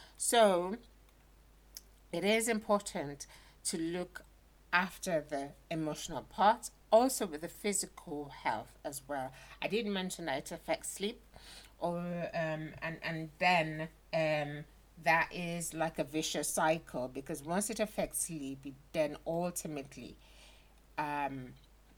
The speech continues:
also affects the person's daily routine, and, you know,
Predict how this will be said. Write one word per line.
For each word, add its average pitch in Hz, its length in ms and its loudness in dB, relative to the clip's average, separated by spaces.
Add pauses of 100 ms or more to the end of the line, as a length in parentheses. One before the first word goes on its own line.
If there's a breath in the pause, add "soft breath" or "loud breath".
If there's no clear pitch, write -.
(220)
also 156 300 4
affects - 380 -4
the 143 100 -8
person's 147 640 -4
daily 151 520 -4 (160)
routine, 175 840 -6 (260)
and, 147 580 -2 (420 loud breath)
you 160 140 -4
know, 127 260 -6